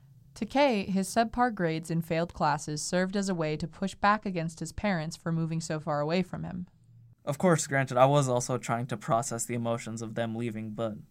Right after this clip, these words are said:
Speaker 2: there was also a small part of me that said, "Ha, this is, this is what I'm doing now, since you left and this is what you seem to value, and I valued you, and now you're not there, so let me try and chip away a little bit at what you value."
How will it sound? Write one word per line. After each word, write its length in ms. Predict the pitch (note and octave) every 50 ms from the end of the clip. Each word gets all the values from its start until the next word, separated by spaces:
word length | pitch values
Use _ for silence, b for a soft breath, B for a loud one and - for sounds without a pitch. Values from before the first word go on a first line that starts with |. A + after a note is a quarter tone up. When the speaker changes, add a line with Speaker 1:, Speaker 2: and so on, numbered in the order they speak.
| _ _ -
Speaker 2:
there 160 | B2+ C3+ D3
was 220 | D3 D3 D3+ C#3 C#3
also 320 | C3 B2+ B2 - C3+ B2+
a 40 | A#2+
small 280 | - B2+ B2+ B2+ B2+
part 240 | B2 - A#2+ A#2+ A#2+
of 60 | A2
me 180 | B2 A#2 A#2 A#2
that 200 | A2 A2+ G#2+ G#2+
said, 200 | - - A2+ A2
"Ha, 400 | - - - B2 A#2 A2 A2+ B2+ - _ _ _ -
this 200 | - B2 A#2 -
is, 640 | A#2+ A#2 A2+ A#2 - - - - - - - b b b b b b b b -
this 200 | - B2+ B2+ -
is 60 | C3
what 160 | B2+ B2 A#2+
I'm 140 | B2 B2 A#2+
doing 240 | A#2 B2 A#2 A#2 A2+
now, 160 | G#2+ G#2+ A2+
since 400 | - - A2+ G#2+ G#2+ - - -
you 160 | B2 B2+ C3
left 260 | B2 B2 A#2+ A#2+ -
and 100 | A2+ A2+
this 160 | A2+ B2 - -
is 60 | B2
what 160 | A#2 A2+ A2
you 140 | A2+ B2 B2+
seem 200 | - - A2+ A#2 -
to 80 | A#2+
value, 420 | A2+ B2 A#2 A#2 A2+ A2+ A2+ A2+ A2+
and 80 | A2+ A#2
I 140 | A#2 A#2
valued 380 | A#2+ C3 A#2 A#2 A#2 A2+ A2 G#2+
you, 380 | A#2+ B2 A2+ A2+ A#2 A2+ - - b b b b b b b
and 140 | - - A2+
now 80 | A2+ A#2
you're 160 | A#2+ B2 B2
not 200 | B2 A#2 A2 G#2
there, 200 | A2+ A2+ A#2 A2+
so 200 | A2+ - - A#2+
let 100 | A#2+ A#2+
me 160 | A#2+ A#2+ A#2+
try 280 | A#2+ - - B2 A#2+ A#2+
and 140 | A#2+ A#2+
chip 220 | - - - C3 -
away 220 | B2+ B2+ B2+ B2+
a 60 | B2
little 220 | A#2 A2+ A#2+ A#2+ A2+
bit 160 | G#2+ A#2+ A#2
at 100 | A#2 A#2
what 180 | A#2+ A#2+ A2+ A#2
you 180 | B2 C3 C3
value." 480 | A#2+ A#2+ G#2+ G#2+ A2+ A2 A2 A2 A#2+